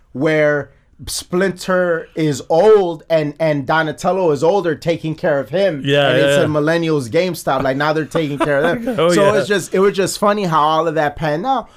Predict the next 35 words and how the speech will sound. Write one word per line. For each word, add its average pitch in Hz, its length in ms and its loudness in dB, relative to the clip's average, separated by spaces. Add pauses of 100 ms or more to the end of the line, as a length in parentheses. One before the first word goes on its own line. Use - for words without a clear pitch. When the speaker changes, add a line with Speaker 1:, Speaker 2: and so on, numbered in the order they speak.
(340)
Speaker 1:
But 196 160 4
who 277 200 0
are 277 140 -2
you, 247 480 -2 (100)
who 269 180 0
are 254 140 4
hedge 202 440 -2
funds 220 420 -2
to 170 180 -4
say 190 760 0 (520)
that 175 480 0
people 208 340 -2
can't 208 340 -4
put 196 240 -4
their 196 160 2
money 170 400 0
where 165 180 0
they 175 120 0
wanna 185 280 0
put 285 240 -4
it? - 120 -4 (220)
Now, 226 220 4
granted, 240 540 0 (1080)
this 311 480 -2
was 233 680 0
a 170 120 4
big 170 440 0
F 180 360 0
U, 160 440 -2 (340)
like, 208 260 4
as, 208 320 2 (100)
as 190 240 2
a, 170 420 2
a 165 180 2
legit 175 720 -2